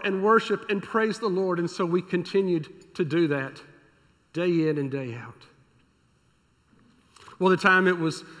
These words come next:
my lot drawn to offer incense, I went inside to the holy place. While the sacrifices were being offered and the people were praying, I was inside the holy place, and I lent the incense censer, and I fell prostrate on my face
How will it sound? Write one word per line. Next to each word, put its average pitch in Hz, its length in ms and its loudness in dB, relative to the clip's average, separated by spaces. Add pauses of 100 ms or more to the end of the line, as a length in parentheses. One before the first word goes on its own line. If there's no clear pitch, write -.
(220)
my 165 220 4
lot 170 500 2
drawn 180 420 2
to 175 100 -2
offer 175 360 0
incense, 175 680 0 (640)
I 160 120 4
went 196 220 6
inside 208 480 2
to 185 60 2
the 180 100 2
holy 196 280 2
place. - 640 -6 (760)
While 160 180 4
the 180 80 0
sacrifices 180 800 -2
were 170 100 -2
being 175 300 0
offered 175 400 -4
and 170 100 -2
the 156 60 -2
people 190 320 -6
were 170 100 -2
praying, 170 480 -4 (480)
I 180 80 0
was 170 220 0
inside 175 400 -2
the 160 80 -2
holy 170 260 0
place, 160 480 -4 (460)
and 175 120 0
I 170 120 4
lent 190 300 2
the 202 160 -2
incense 190 540 0
censer, 190 540 -4 (540)
and 196 120 2
I 185 120 6
fell 214 260 2
prostrate 214 640 0
on 185 120 2
my 185 160 0
face 208 500 0